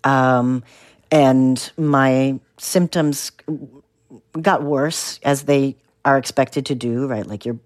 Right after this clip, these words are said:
your body is reacting and healing, and there's a lot of inflammation.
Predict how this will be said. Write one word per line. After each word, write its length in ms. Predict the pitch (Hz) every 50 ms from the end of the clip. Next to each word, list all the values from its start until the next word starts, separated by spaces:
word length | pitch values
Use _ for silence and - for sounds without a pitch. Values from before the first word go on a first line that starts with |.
| _ _
your 140 | - 113 113
body 340 | 113 - - 117 113 117 120
is 100 | 120 117
reacting 480 | 110 117 110 110 113 - - 117 117
and 140 | 117 113 113
healing, 420 | - - 120 117 117 120 117 113 113
and 180 | 113 117 117 - - - - - _
there's 160 | - 123 123
a 160 | 123 - - 131
lot 220 | 131 117 120 127
of 80 | 117 127
inflammation. 720 | 120 117 - - 120 117 113 117 - - 123 120 127 127